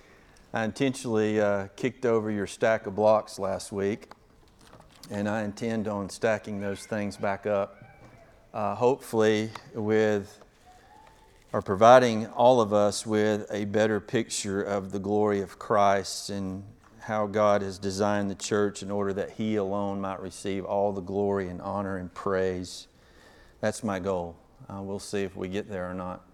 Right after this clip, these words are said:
But I trust you have,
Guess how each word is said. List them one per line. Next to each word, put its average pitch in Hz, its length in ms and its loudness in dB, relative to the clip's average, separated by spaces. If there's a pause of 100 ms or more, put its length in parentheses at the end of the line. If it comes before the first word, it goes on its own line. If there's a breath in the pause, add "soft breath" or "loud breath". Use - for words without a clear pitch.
(1040 soft breath)
But 110 100 4
I 107 40 4
trust 143 380 6
you 131 120 2
have, 117 440 6